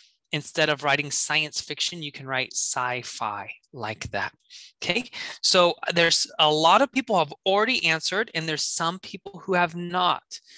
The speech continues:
So if you have not answered, try your best to answer now, okay? So number one, it was a week before the Lari ship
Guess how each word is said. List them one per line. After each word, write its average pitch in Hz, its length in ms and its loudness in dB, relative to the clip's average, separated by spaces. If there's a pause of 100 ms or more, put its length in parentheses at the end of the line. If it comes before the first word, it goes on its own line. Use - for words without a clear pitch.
(220)
So - 180 -2
if 139 120 -8
you 151 120 0
have 135 120 -4
not 147 300 -2
answered, 196 600 -4 (420)
try 143 300 2
your 180 200 2
best 185 440 2
to - 180 -4
answer 156 400 -4
now, 151 380 -4 (100)
okay? 175 400 -4 (360)
So 170 200 -2
number 190 500 2
one, 175 440 2 (560)
it 175 160 4
was 160 220 -4
a 143 100 0
week 170 300 -4
before 180 360 -2
the 156 120 0
Lari 143 400 -2
ship 135 300 -4